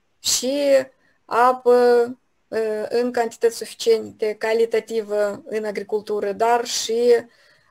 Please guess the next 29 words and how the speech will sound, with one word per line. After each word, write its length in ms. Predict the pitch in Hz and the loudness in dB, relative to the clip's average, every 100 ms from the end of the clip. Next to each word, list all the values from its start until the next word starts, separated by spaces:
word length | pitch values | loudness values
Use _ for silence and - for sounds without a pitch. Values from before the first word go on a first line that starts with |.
| - | -10
să 140 | - | -4
asigurăm 420 | 226 226 214 226 | -4 -2 -2 -2
populația 500 | 226 226 240 254 220 | -4 0 0 0 -4
cu 80 | - | -2
apă 220 | 175 - - | -4 -4 -8
potabilă. 600 | - - - 240 - - _ - - | -6 -4 -6 -6 -10 -14 _ -16 -6
Respectiv, 420 | 226 - 240 277 | -6 -4 -4 0
dacă 240 | 262 262 | 0 0
vrem 220 | 233 269 | 0 0
să 140 | 285 269 | 0 -4
ieșim 420 | 247 - 294 285 | -2 -2 0 0
din 160 | 226 208 | 0 -2
acest 420 | 202 - 226 - | -4 -6 -8 -6
cerc 340 | - 269 277 | 2 2 2
vicios, 680 | 214 208 - 180 202 294 330 | -6 -12 -8 -2 0 0 -2
și 80 | - | -4
așa 180 | - | -4
cum 140 | - 220 | -6 -8
a 60 | |
spus 260 | 214 - 220 | -10 -10 -10
și 100 | - | -6
domnul 220 | 214 214 | -6 -6
Ciumpoieș, 480 | 202 202 208 202 - | -8 -10 -6 -4 -4
că 320 | - 196 175 _ _ _ - | -4 -4 -4 _ _ _ -14
statul 600 | - - 262 277 302 254 | -12 -2 2 2 0 -2
trebuie 440 | - 240 233 233 | 4 4 4 2
să 140 | 226 214 | 2 -4
întreprindă 640 | 202 202 - 220 240 202 | -6 -8 -6 -2 -2 -2
ceva. 580 | 196 190 175 170 - | -4 -4 0 0 -2